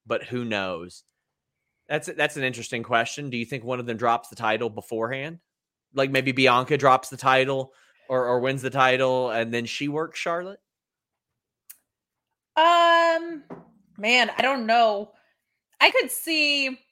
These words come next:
Speaker 2: that backstage heat being just a very simple thing. I, I think that, I think it would be reasonable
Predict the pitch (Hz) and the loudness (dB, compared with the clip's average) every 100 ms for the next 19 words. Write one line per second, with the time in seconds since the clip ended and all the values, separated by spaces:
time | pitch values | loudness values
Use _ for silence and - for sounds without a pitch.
0 | _ - 226 226 202 208 - 208 190 - | _ 2 2 4 2 2 -2 -2 -2 -8
1 | 196 196 - 202 196 190 185 190 180 180 | -10 -10 -4 -2 -2 -4 -6 -10 -8 -8
2 | 175 165 175 165 - 180 170 170 160 160 | -6 -6 -8 -10 -12 -14 -10 -8 -8 -10
3 | _ _ _ _ _ _ _ _ _ _ | _ _ _ _ _ _ _ _ _ _
4 | _ _ 180 151 151 185 226 226 - 233 | _ _ -6 -6 -10 2 2 2 0 2
5 | 233 262 233 233 - - _ _ _ _ | 4 2 4 2 2 -12 _ _ _ _
6 | _ _ _ - 247 349 320 359 277 302 | _ _ _ 2 2 4 0 0 0 -2
7 | 269 262 247 226 190 196 185 196 - | -2 -4 -4 -8 -2 0 0 -4 -8